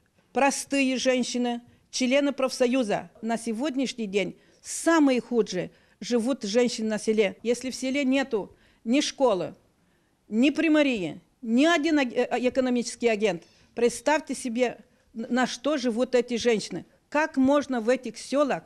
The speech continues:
рожать детей и на что этих детей содержать? Поэтому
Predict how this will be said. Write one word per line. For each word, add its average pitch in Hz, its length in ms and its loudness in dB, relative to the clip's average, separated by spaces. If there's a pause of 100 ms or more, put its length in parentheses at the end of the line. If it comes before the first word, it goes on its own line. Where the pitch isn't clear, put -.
(340)
рожать 247 480 0
детей 254 480 0 (320)
и 247 100 0
на 262 160 2
что 320 320 -2
этих 262 360 -2
детей 254 440 -4
содержать? 226 600 -2 (360)
Поэтому 240 640 0